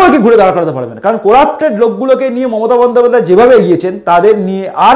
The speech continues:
কখনোই তিনি পারবেন না বিজেপিকে কাউন্টার করতে। আবারও বলছি, বিজেপিকে কাউন্টার করা খুব মুশকিল আছে এবং রাজ্য জুড়ে তিনি যে একটা বাতাবরণ তৈরি করে ফেলেছেন, সেই বাতাবরণের বাইরে উঠতে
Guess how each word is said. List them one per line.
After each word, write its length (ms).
কখনোই 360
তিনি 200
পারবেন 340
না 60
বিজেপিকে 500
কাউন্টার 280
করতে। 240
আবারও 300
বলছি, 200
বিজেপিকে 400
কাউন্টার 320
করা 120
খুব 100
মুশকিল 380
আছে 140
এবং 160
রাজ্য 380
জুড়ে 220
তিনি 200
যে 40
একটা 160
বাতাবরণ 480
তৈরি 200
করে 160
ফেলেছেন, 280
সেই 200
বাতাবরণের 600
বাইরে 280
উঠতে 180